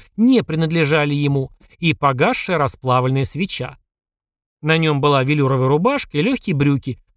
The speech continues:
туфель найти не удалось. Судя по тому, как он был укутан простынями, кто-то помог ему туда завернуться. Больше всего детективов озадачило то,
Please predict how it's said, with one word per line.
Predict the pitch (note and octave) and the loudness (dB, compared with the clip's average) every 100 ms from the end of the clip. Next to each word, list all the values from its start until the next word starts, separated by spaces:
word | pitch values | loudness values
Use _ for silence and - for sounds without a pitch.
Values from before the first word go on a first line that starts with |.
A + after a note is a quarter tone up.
| - | -4
туфель | C4+ - B3 | -2 0 0
найти | F3+ C3+ C3 | 0 0 -2
не | B2+ | 0
удалось. | C3 D3 D#3 - - - _ _ _ _ _ _ _ _ - | 0 0 -2 -4 -12 -20 _ _ _ _ _ _ _ _ -12
Судя | - A#3 A#3 | -4 -2 0
по | A#3+ | 0
тому, | A#3 A#3+ A#3+ | 0 2 2
как | A3 G#3+ | 0 0
он | G#3 | 0
был | F#3+ A3 | 2 0
укутан | G3+ B3 G#3+ G3+ | 0 -2 -2 -2
простынями, | F#3+ - G#3+ A#3 D4+ G#3 | -2 -4 -4 -2 0 0
кто-то | B2 C4+ B3 | -2 -6 -6
помог | - C4+ F3+ C3+ - | -2 0 2 0 0
ему | C3 C3 | -2 -2
туда | C3 B2 | -2 -2
завернуться. | C3 C3+ C3 G#2+ - C3+ C#3+ _ _ _ _ _ _ _ _ _ - | 0 -2 -2 -6 -10 -16 -18 _ _ _ _ _ _ _ _ _ -6
Больше | C3+ E3 D#3 D3 | 0 2 0 -4
всего | - D#3 | -4 -2
детективов | C#3+ C#3 C#3+ - G3+ F#3+ - | -2 -2 -4 -4 -2 -2 0
озадачило | C#3 D3 D3 D3 - C#3 | -2 0 0 -2 -2 -4
то, | - F#3 A#3 | -2 -2 -2